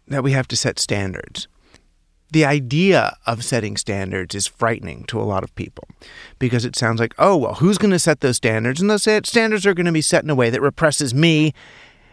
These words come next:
and other people like me, you know, or, uh, you know, and that's maybe what I would hear more from the, the sort of, uh, more red state, uh, t-, s-, type, uh, libertarian people. Yet,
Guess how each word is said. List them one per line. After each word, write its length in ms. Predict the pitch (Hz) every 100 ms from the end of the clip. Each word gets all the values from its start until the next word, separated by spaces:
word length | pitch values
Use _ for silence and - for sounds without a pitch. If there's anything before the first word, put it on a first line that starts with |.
| -
and 220 | 151 143
other 220 | 147 156
people 340 | - 151 135 131
like 280 | 123 123 120
me, 420 | 127 117 110 - - -
you 60 | 131
know, 120 | 131 -
or, 420 | 190 160 165 165 160 - -
uh, 80 | 170 -
you 160 | 160
know, 80 | 143
and 140 | 147
that's 440 | 180 240 - - -
maybe 280 | 180 160 156
what 160 | 156
I 80 | 143
would 160 | 123 123
hear 180 | 151
more 220 | 131 123 117
from 300 | - 117 113
the, 220 | 104 -
the 140 | - 127
sort 240 | - 131
of, 160 | 123 110
uh, 260 | 113 117 -
more 220 | 127 120
red 400 | 113 135 131 120
state, 540 | - - 131 120 117 - - _ -
uh, 200 | 110 110 - -
t-, 120 | -
s-, 180 | - - - -
type, 260 | - 127 120 _
uh, 260 | 113 110 110
libertarian 720 | 127 131 135 - 196 226 160
people. 320 | 120 117 107 107
Yet, 320 | 127 139